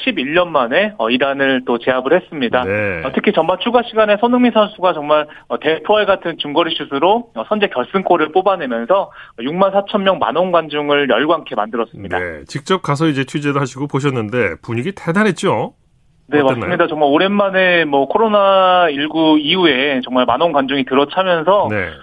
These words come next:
Speaker 1: 어, 정말 뭐 팬들이 정말 뜨거운 응원을 보여줬고요. 뭐
Speaker 2: 네.
Speaker 1: 선수들도 정말 그 팬들 앞에서 오랜만에 또 만원 관중 앞에서 경기를 치르면서 못지않은 또 경기력을 보여줬습니다.
Speaker 2: 예. 자, 우리 대표팀이 이제 오늘 밤에 아랍에미리트로 출국한다고요?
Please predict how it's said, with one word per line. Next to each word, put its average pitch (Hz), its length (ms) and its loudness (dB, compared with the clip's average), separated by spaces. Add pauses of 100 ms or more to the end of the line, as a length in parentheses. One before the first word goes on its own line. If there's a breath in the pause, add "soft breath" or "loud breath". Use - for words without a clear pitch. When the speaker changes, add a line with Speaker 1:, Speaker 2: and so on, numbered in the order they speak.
(120 loud breath)
Speaker 1:
어, 143 100 -8
정말 139 300 0
뭐 127 180 0
팬들이 214 640 2
정말 135 460 0
뜨거운 226 340 2
응원을 135 380 -2
보여줬고요. 131 720 0
뭐 127 140 -2
Speaker 2:
네. 117 160 0
Speaker 1:
선수들도 180 720 0
정말 135 260 -2
그 135 80 -8
팬들 214 280 0
앞에서 143 280 -6
오랜만에 151 460 0
또 131 460 0
만원 147 220 0
관중 160 220 0
앞에서 127 260 -4
경기를 131 360 -2
치르면서 170 640 -2 (300 loud breath)
못지않은 151 520 0
또 135 80 -4
경기력을 135 480 -2
보여줬습니다. 107 640 -2
Speaker 2:
예. 101 260 -4 (520 loud breath)
자, 147 100 -2
우리 190 180 2
대표팀이 190 460 0
이제 196 140 -2
오늘 175 180 4
밤에 175 240 0
아랍에미리트로 131 1040 0
출국한다고요? 123 960 -6